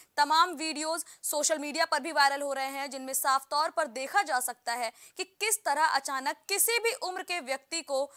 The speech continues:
हार्ट अटैक आ रहा है और हार्ट अटैक से तुरंत ही मौके पर मौत भी हो रही है।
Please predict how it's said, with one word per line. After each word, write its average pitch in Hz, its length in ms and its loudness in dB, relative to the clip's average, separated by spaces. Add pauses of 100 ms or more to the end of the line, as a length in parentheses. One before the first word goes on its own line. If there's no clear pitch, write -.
(120)
हार्ट 247 300 2
अटैक 277 360 2
आ 254 140 6
रहा 233 180 2
है 240 220 -4 (100)
और 294 240 8
हार्ट 240 320 0
अटैक 262 440 2
से 311 220 -2 (140)
तुरंत 370 380 -2
ही 311 160 -6
मौके 285 420 0
पर 302 240 -2 (360)
मौत 330 380 4
भी 403 140 2
हो 381 180 0
रही 196 180 -6
है। 185 200 -12